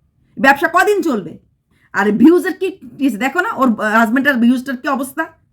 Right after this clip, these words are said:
বারো কে, তেরো কে হচ্ছে এখন ভিউজ। ওরও সেম, যখনই ওর ওই, উম, ডিভোর্সটা হয়ে যাবে, কাস্টডিটা হয়ে যাবে, ওরও সেভাবে পড়ে যাবে। জানা কথা, চলবে না, চর্চা আছে বলে এখন, আহ, এই ভিডিওগুলি চলছে।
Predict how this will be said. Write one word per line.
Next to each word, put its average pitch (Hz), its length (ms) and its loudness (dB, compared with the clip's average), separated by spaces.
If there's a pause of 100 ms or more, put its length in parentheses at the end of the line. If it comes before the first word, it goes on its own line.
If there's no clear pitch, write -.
(460)
বারো 285 220 4
কে, 285 160 -4
তেরো 277 240 -2
কে 269 120 -4
হচ্ছে 269 260 -4
এখন 269 180 -2
ভিউজ। 247 220 -4 (280)
ওরও 294 240 2
সেম, 302 280 0
যখনই 285 360 -2
ওর 320 180 0
ওই, 240 420 0
উম, 170 260 -6
ডিভোর্সটা 254 420 -4
হয়ে 262 180 2
যাবে, 349 180 2 (380)
কাস্টডিটা 262 340 -4
হয়ে 311 120 0
যাবে, 349 180 2 (340)
ওরও 311 240 0
সেভাবে 262 280 0
পড়ে 233 180 -2
যাবে। 156 200 -6 (420)
জানা 214 500 0
কথা, 247 180 -2
চলবে 302 260 -2
না, 247 100 -2
চর্চা 277 360 -2
আছে 262 180 0
বলে 330 140 0
এখন, 285 120 -2
আহ, - 420 -10
এই 202 340 -4
ভিডিওগুলি 254 440 4
চলছে। 294 460 -4